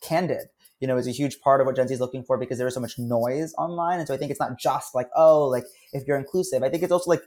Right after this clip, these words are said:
make something that works, that it's interesting and that it's funny and relatable,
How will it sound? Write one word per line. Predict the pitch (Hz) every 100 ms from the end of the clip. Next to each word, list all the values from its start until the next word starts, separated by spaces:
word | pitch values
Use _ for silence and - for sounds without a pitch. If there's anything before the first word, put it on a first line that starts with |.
| _ _ _
make | 147 156
something | 196 185
that | 131
works, | 127 156 214 -
that | 143
it's | 123 -
interesting | 135 196 202 - 226 196
and |
that | 127
it's | 117
funny | - 139 160 180 185
and | 143
relatable, | 123 113 123 151 196 202 233